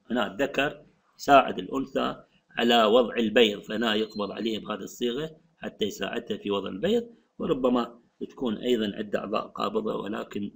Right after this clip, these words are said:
الصورة اللي راح تجيك ما توضح. شوف تلاحظ أنه وين ال-، أيضًا احتمال أنه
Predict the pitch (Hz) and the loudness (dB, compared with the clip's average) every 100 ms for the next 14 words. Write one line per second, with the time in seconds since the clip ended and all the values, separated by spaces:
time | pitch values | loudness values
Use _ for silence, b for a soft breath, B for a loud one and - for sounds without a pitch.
0 | 107 107 - 151 120 104 107 110 - 123 | -12 -12 0 2 4 2 0 -2 -4 -2
1 | 117 147 151 - _ - 127 - 113 98 | 2 0 -2 -14 _ -20 -10 -2 -2 -2
2 | - - 101 _ 117 127 - 180 _ _ | -18 -20 -20 _ 0 0 0 -10 _ _
3 | _ - 110 110 98 95 117 127 240 _ | _ -4 0 2 2 2 4 4 0 _
4 | _ _ _ _ 101 98 98 98 95 95 | _ _ _ _ -8 -4 -2 -2 -2 -4
5 | 95 - _ _ _ - 135 113 101 - | -8 -14 _ _ _ -4 0 0 -2 -6
6 | - 101 139 123 117 110 101 101 | -8 -2 0 0 0 0 0 -2